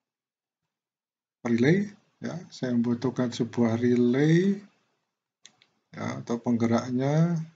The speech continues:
ini, ya, ini relay untuk yang akan nanti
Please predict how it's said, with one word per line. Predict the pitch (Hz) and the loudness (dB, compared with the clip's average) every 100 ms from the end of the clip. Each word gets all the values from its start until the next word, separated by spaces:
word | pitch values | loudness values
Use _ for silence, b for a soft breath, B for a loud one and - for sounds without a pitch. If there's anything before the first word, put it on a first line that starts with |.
| 120 | -8
ini, | 117 120 123 151 160 _ _ _ _ _ | -2 -2 -2 -6 -12 _ _ _ _ _
ya, | 110 123 139 | -12 -12 -8
ini | 123 123 123 | -4 -2 2
relay | 123 120 135 | 4 4 4
untuk | 135 117 131 | 2 -2 0
yang | 120 117 | 2 2
akan | 117 120 120 | 2 2 2
nanti | 120 | 2